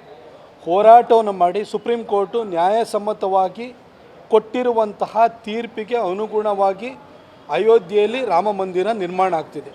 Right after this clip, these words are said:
ಅದು ಜನರ ದುಡ್ಡಿಂದ ನಿರ್ಮಾಣ ಆಗ್ತಿದೆ, ಸರ್ಕಾರದ ಖರ್ಚಿನಲ್ಲಿ ನಿರ್ಮಾಣ ಆಗ್ತಿರುವಂಥದ್ದಲ್ಲ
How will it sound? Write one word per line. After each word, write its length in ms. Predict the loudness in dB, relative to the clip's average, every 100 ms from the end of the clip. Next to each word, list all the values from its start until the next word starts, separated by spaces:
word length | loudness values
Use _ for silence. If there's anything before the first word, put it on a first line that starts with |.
| -2
ಅದು 260 | 0 0 -4
ಜನರ 420 | -4 -2 2 0
ದುಡ್ಡಿಂದ 440 | 0 -6 -6 -6
ನಿರ್ಮಾಣ 420 | -6 -6 -2 -2 -2
ಆಗ್ತಿದೆ, 340 | -4 -6 -6
ಸರ್ಕಾರದ 500 | -4 -2 2 2 2
ಖರ್ಚಿನಲ್ಲಿ 520 | -4 -8 -8 -10 -8
ನಿರ್ಮಾಣ 360 | -10 -8 -8 -6
ಆಗ್ತಿರುವಂಥದ್ದಲ್ಲ 720 | -10 -10 -14 -10 -10 -10 -14